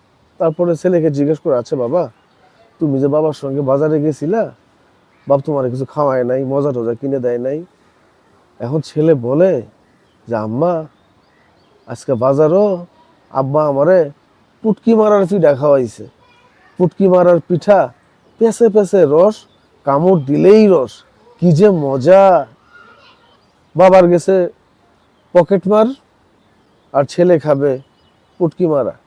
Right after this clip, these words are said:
আর বাবা খাওয়াইলো জিলাপি, বলছে, "মাগো, পুটকি মারার পিঠা, পেছে পেছে রস, কামড় দিলেই রস।" বন্ধুরা, এই পুটকি মারাটা হচ্ছে যে, আহ, ময়মনসিংহের আঞ্চলিক একটা শব্দ।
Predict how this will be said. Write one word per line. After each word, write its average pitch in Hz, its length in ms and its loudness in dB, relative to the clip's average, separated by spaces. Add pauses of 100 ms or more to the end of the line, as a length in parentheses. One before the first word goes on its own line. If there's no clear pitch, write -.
(380)
আর 123 100 -4
বাবা 156 280 0
খাওয়াইলো 165 540 0 (440)
জিলাপি, 160 580 0 (180)
বলছে, 135 400 -6 (460)
"মাগো, 135 460 -2 (240)
পুটকি 180 300 -2
মারার 165 320 -2
পিঠা, 143 500 0 (840)
পেছে 196 280 4
পেছে 185 380 0
রস, 156 300 2 (500)
কামড় 156 360 0
দিলেই 151 420 2
রস।" 107 220 -6 (1300)
বন্ধুরা, 196 340 4
এই 175 180 2
পুটকি 220 280 0
মারাটা 220 340 2
হচ্ছে 214 280 0
যে, 170 220 2 (140)
আহ, 123 160 0
ময়মনসিংহের 185 580 0
আঞ্চলিক 170 440 0
একটা 160 400 0 (440)
শব্দ। 156 480 0